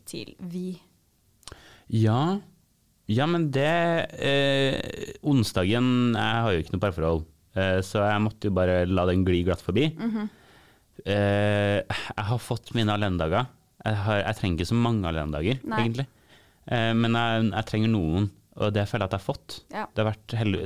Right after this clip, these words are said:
Speaker 2: hadde eksamen vært litt nærmere den fredagen der, så hadde jeg fulgt med deg. Men, eh, søndagen, der må jeg si at jeg kjenner meg igjen.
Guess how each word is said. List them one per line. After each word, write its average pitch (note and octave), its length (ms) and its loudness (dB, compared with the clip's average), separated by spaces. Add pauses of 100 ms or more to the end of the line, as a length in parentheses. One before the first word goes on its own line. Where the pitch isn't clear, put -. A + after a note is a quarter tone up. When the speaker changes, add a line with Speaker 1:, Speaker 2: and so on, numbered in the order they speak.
Speaker 2:
hadde A2 160 2
eksamen G2+ 380 0
vært G#2 180 -4
litt A#2 220 -2 (180)
nærmere F2+ 440 2 (920)
den G2 300 0 (120)
fredagen F2 440 -2
der, G#2+ 100 0
så C3 100 -4
hadde C3+ 80 0
jeg - 60 -6
fulgt A2+ 160 -4
med G#2+ 160 2
deg. F#2+ 220 -2 (540)
Men, A#2 300 2
eh, A#2+ 260 2
søndagen, A#2 580 0 (520)
der A#2 340 0
må D3 140 2
jeg C3 120 -6
si A2 80 2
at G2 120 -4
jeg F#2+ 360 2
kjenner F#2+ 180 0
meg D2+ 80 -2
igjen. D#2 160 -6